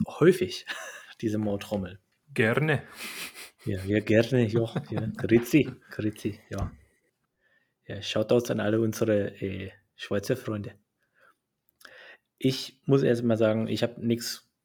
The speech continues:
Speaker 1: Neues an sich, auch urlaubsbedingt so ein bisschen. Ähm, ich möchte aber, äh,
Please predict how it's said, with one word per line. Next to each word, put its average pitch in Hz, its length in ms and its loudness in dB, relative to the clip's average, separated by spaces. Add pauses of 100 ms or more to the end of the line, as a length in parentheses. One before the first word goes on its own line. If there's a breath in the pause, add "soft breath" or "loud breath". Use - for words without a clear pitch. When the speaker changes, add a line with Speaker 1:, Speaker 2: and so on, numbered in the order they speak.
(320)
Speaker 1:
Neues 131 460 2
an 131 140 -2
sich, 143 240 -2
auch 107 140 -2
urlaubsbedingt 120 760 0
so 117 120 -6
ein 110 100 0
bisschen. 117 520 -2
Ähm, 101 580 -2 (500 loud breath)
ich 107 180 -4
möchte 131 300 0
aber, 104 1000 0
äh, - 60 -20